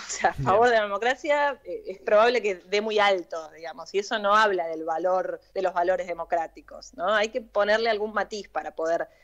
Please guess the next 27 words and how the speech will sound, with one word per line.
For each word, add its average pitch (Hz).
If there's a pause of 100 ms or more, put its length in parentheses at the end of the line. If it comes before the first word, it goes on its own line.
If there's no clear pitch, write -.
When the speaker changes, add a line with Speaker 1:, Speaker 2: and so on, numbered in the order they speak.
Speaker 1:
desarmar 180
un 185
poco 180
más 175
qué 185
hay 170
detrás 170
de 160
eso. 156 (480)
Eh, 165
y, 185
y 214
yo 240
incluso 233
ahí 202
diría, 196
lo 170
que 170
yo 214
veo 214
mucho 208
en 165
grupos 175
focales 208
es 175
que 180
hay 180